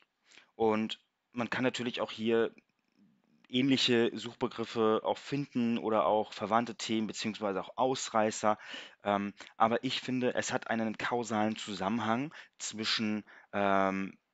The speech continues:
Nachfrage und Preis. Ähm, wenn wir jetzt mal ganz kurz auf den, äh, Bitcoin-Preis übergehen, der letzten fünf Jahre, ähm, kann man hier diesen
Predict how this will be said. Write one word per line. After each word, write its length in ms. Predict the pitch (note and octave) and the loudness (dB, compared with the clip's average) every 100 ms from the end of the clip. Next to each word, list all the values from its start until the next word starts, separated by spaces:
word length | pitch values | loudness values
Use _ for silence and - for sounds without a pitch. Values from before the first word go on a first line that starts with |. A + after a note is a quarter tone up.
| _ _ | _ _
Nachfrage 840 | A#2 G2 A#2 - - A2+ A#2 G#2+ | 2 6 6 4 -4 -2 0 0
und 240 | G#2+ G#2 | -4 -4
Preis. 580 | - - C#3 F2 - - - - - _ | -8 -6 -6 -6 -8 -10 -14 -20 -20 _
Ähm, 320 | G2 G2 F#2+ F#2+ - _ - | 0 2 2 -6 -20 _ 0
wenn 180 | G#2+ | 2
wir 80 | B2 | 4
jetzt 200 | A2+ - | 2 2
mal 120 | A2+ | 2
ganz 220 | G#2 G2 - | 2 0 -2
kurz 200 | A#2 - | -4 -4
auf 140 | - | -2
den, 280 | G#2 G2 - | -2 -2 -4
äh, 120 | F#2 | -4
Bitcoin-Preis 880 | - - - F#2+ F2 - C#3 F#3 A3 | -4 -6 -6 -6 -4 -2 0 0 -2
übergehen, 720 | - A2 G2 - F2 F2+ F3 - - _ | -8 0 0 2 0 0 -4 -8 -20 _
der 80 | - | 0
letzten 400 | G2 G2+ - G#2+ | 2 2 0 -6
fünf 400 | - G2+ F#2 - | -6 -6 -8 -4
Jahre, 540 | A2 C#3 B2+ F2 B2+ - - - _ _ _ _ _ | 0 0 0 0 0 -2 -18 -20 _ _ _ _ _
ähm, 280 | A2 G#2 G2 | 2 2 -2
kann 140 | - B2 | -2 0
man 100 | A2 | 0
hier 540 | B2 - - G3+ G#3 | -4 -8 -2 0 0
diesen 280 | E3+ D3+ | 0 -4